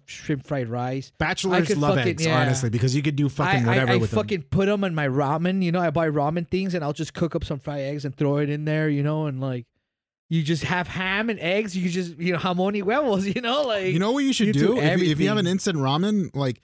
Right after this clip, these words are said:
Speaker 2: save the, the, the soup or the broth, um, uh, crack an egg into it,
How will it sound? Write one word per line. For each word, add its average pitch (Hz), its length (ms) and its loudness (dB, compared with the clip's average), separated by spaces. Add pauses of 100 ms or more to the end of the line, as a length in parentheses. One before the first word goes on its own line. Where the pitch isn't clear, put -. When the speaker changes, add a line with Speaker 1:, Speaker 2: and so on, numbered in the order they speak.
(380)
Speaker 2:
save 156 340 0
the, 180 160 0
the, 139 220 0
the 123 120 0
soup 160 300 0
or 139 80 2
the 120 100 0
broth, 127 380 0 (720)
um, 123 500 2
uh, 104 300 -2 (440)
crack 156 300 -2
an 175 120 2
egg 147 260 -2
into 202 320 0
it, 247 160 -4